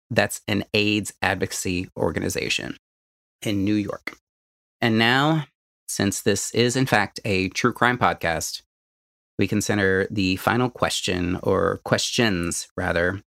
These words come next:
the sad, tragic questions. Who was Marsha P. Johnson at the end of her life? Was she a victim of suicide? Was she the victim of a tragic accident?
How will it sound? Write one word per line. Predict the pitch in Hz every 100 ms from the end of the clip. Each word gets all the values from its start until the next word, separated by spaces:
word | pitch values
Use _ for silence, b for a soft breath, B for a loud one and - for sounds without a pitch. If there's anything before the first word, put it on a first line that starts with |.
| _ _ _ _
the | 101 92
sad, | - - 135 156 160 151 -
tragic | - 202 208 -
questions. | - 85 - 85 87 90 - - - _ _ _ _ _ -
Who | 156 180
was | 175 117 101 104 - -
Marsha | 107 104 117
P. | 127
Johnson | 120 92 90 - 95 95 110
at | -
the | 110 101
end | 110 107 104
of | -
her | - 92
life? | - - - - - _ _ _ _ _ _ _ _ -
Was | 98
she | - 101 95
a | 95 92
victim | 90 92 98 87
of | -
suicide? | 139 151 - 160 160 165 160 _ _ _ _ _ _ -
Was | -
she | - - 95 92 92 92 92 92 95 92 -
the | 104 95
victim | 95 - 101 98
of | 95
a | 92
tragic | - 131 - -
accident? | 90 - 98 90 -